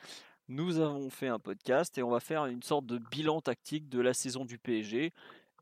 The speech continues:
Elle n'est peut-être pas finie, on ne sait pas, on verra lors des prochaines semaines, mais en tout cas, on a déjà attaqué, euh, un peu la chose.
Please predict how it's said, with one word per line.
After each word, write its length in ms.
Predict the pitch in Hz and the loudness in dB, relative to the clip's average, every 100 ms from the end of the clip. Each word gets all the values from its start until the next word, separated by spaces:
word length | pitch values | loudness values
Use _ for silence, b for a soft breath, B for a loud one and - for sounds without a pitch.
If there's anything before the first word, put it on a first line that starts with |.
| _ - | _ -6
Elle 140 | 123 | -2
n'est 140 | 123 131 | 0 2
peut-être 340 | 160 170 156 | 2 4 2
pas 140 | 160 151 | 2 -2
finie, 320 | 151 151 143 | -4 -6 -6
on 60 | 131 | -4
ne 40 | |
sait 160 | - 135 | -4 0
pas, 140 | 143 | 0
on 80 | 127 | 2
verra 240 | 120 120 | 2 4
lors 140 | 120 120 | 4 2
des 100 | 117 | -2
prochaines 300 | 120 120 110 | -4 -6 -6
semaines, 340 | 120 135 170 | -4 -2 -2
mais 80 | 127 | -4
en 80 | 110 | -8
tout 120 | 110 | -4
cas, 140 | 151 | -2
on 80 | 143 | 0
a 120 | 113 | 0
déjà 360 | 117 123 147 - | -2 4 4 4
attaqué, 640 | - 139 131 - 156 156 143 | 0 -2 -2 -2 0 2 4
euh, 380 | 117 98 92 - | 2 -2 -8 -6
un 140 | 131 | -6
peu 160 | 123 156 | -2 4
la 120 | 143 | 4
chose. 320 | - 107 - | 2 -6 -10